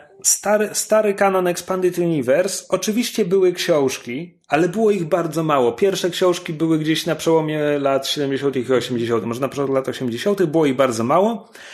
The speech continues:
Były stare komiksy Marvela z lat siedemdziesiątych i osiemdziesiątych, z których tak naprawdę one zaczęły wracać do kanonu dopiero na początku lat dwutysięcznych. Dopiero wtedy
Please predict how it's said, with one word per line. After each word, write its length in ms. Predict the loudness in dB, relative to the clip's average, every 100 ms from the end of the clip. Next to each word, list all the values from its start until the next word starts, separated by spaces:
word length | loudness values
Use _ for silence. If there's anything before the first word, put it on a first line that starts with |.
| -18 -2
Były 240 | 2 2
stare 340 | 2 2 2 2
komiksy 400 | 2 0 -2 0
Marvela 480 | 0 2 2 2 2
z 80 |
lat 140 | -2 -4
siedemdziesiątych 680 | -6 -6 -6 -2 0 0 -2
i 120 | -2
osiemdziesiątych, 960 | -2 -6 -6 -2 0 0 2 0 -2 -18 -20 -20 _
z 300 | -10 -6 -6
których 580 | -10 -4 0 2 2 2
tak 220 | -2 0
naprawdę 840 | -2 0 2 2 0 0 4 2 0 -12 _ _ _ _ 0
one 320 | 2 2 2
zaczęły 400 | 0 0 0 0
wracać 480 | 2 0 2 -2 -2
do 120 | -2
kanonu 460 | 0 0 -2 -2
dopiero 800 | -2 -4 0 4 4 4 4 2 -6 -4
na 140 | -4
początku 440 | -2 0 -2 0 0
lat 160 | 0
dwutysięcznych. 640 | -2 -2 0 2 0 0 -6
Dopiero 240 | -2 -2
wtedy 520 | 0 0 2 4 2